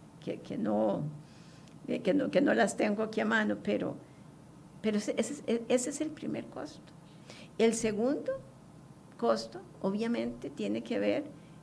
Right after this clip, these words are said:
en ese hueco que hemos ido generando en, en los diferentes, eh, regímenes. Entonces, yo, yo creo que sí, efectivamente, esa ruta es parte de lo que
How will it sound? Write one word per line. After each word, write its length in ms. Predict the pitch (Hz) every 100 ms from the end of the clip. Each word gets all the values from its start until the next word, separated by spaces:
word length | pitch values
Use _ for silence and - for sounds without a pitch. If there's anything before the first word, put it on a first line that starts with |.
| -
en 140 | 208 196
ese 360 | 196 190 233
hueco 460 | 214 208 247 269 302
que 120 | 226
hemos 280 | 226 233 226
ido 180 | - 240
generando 720 | 233 226 226 226 240 - - - - - - - -
en, 640 | - - 190 190 185 185 -
en 320 | 180 - -
los 140 | 180
diferentes, 1000 | - 175 190 175 180 202 208 - - - -
eh, 120 | - 185
regímenes. 680 | - 208 - - - - - - - - - - - - - -
Entonces, 680 | 202 202 220 226 311 330 - -
yo, 100 | -
yo 160 | 196 190
creo 200 | 202 226
que 140 | 311
sí, 160 | 285 403 440 -
efectivamente, 1160 | 165 - - 214 220 226 233 240 - 262 226 214 - - - - -
esa 260 | 190 185 214
ruta 680 | 202 220 214 240 226 185 160 - - - - - - - - - -
es 200 | 165 -
parte 380 | - 123 - -
de 100 | -
lo 220 | - -
que 180 | -